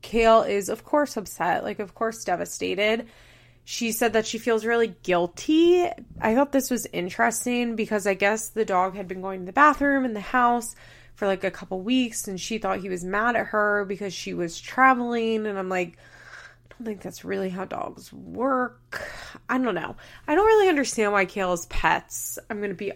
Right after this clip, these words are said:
honest. Like, Kale travels a lot. I mean, I understand why she has pets on, like, <laughs> a logical base level. Like, I,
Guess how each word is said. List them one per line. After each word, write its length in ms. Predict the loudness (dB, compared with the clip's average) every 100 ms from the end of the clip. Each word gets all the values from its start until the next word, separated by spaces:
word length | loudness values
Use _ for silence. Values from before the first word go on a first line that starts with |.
| -4
honest. 640 | -2 -2 -4 -6 -8 -4
Like, 220 | -2 -2
Kale 440 | -4 0 2 2 0
travels 760 | -2 0 0 2 -2 -2 -6 -14 -20 -20 -20 _
a 100 | -2
lot. 380 | 2 4 6 6
I 60 | 6
mean, 120 | 6
I 100 | 6
understand 360 | 4 2 2
why 160 | 2 0
she 160 | 0 -2
has 160 | -2
pets 460 | -4 -2 -2 -4 -8
on, 160 | -4
like, 560 | -2 -2 -2 -6 -8 -12 -20 _ _ _ _
<laughs> 520 | -20 -20 -20 -20 -6
a 100 | -4
logical 760 | 0 6 8 8 4 -4 -4
base 480 | -4 -2 -2 -2 -6
level. 480 | -6 -6 -6 -10 -6
Like, 240 | 2 2 4
I, 240 | 0 0